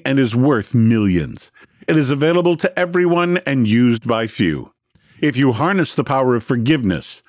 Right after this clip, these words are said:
you will be sought after and regarded highly. And not coincidentally, you will also be forgiven by others. Abraham Lincoln. "The persistent decision. I will continue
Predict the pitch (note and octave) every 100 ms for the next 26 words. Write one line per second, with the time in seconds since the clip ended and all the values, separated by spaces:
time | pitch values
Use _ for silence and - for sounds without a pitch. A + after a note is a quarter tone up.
0 | _ _ - C3 A#2+ G#2+ - D#3+ D#3+ G#2
1 | F2 F#2+ C#2 - A#2 A#2 F#2+ A#2 G2 E2
2 | F2+ A#2 D#2 B1 - _ _ _ _ _
3 | - C#3+ D#3 G#3+ - C#3 A#2+ G#2 G#2+ G#2
4 | G#2+ A#2 - _ _ _ C3 A#2 A2+ A2+
5 | B2 G#2+ G#2 - G#2+ A2+ C#3 E2 D2 E2
6 | F#2 G2+ B2 A2 F2 A1+ G#1+ - - _
7 | _ _ _ _ _ _ - D#2+ E2+ F#2+
8 | G2 A2 F2 D2 A#1 - _ _ _ _
9 | _ _ _ _ - - - C3+ B2+ E3
10 | - - F3+ - F#2+ - _ _ A2+ G#2+
11 | - F2+ D#2 B1 _ _ _ _ _ -
12 | - - A#2+ B2+ A#2+ - A#2+ G#2+ - A3+
13 | C3+ E2+ C2